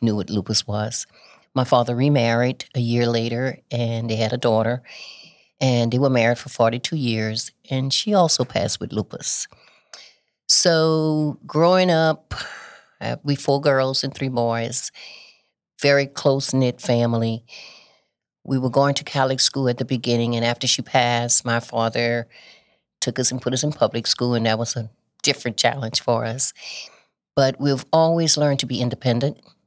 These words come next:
and not depend on anybody. We all went to school, either college or a trade school. Nobody went to jail. We was raised, if you go to jail, you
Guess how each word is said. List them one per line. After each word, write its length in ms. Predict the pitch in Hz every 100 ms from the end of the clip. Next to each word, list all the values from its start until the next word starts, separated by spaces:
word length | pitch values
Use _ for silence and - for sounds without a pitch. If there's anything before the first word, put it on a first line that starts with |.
| - -
and 100 | 123
not 140 | 123
depend 300 | 120 123 113
on 100 | 113
anybody. 600 | - 120 113 117 113 135 143 _ _ _ - - _
We 60 | 131
all 120 | 123
went 140 | 120 -
to 60 |
school, 540 | - - 180 180 180 165
either 180 | 139 123
college 460 | - 139 131 127
or 120 | 123 117
a 40 |
trade 340 | 113 156 151
school. 600 | - - 151 147 143 147 143
Nobody 500 | 110 110 117 120 113
went 180 | 107 107
to 60 |
jail. 600 | 110 165 165 160 156 156 - - - -
We 100 | 131
was 220 | 120 -
raised, 320 | 151 165 151
if 100 | 147
you 60 | 139
go 140 | 175
to 80 | 170
jail, 340 | 165 165 156
you 300 | 143 143 143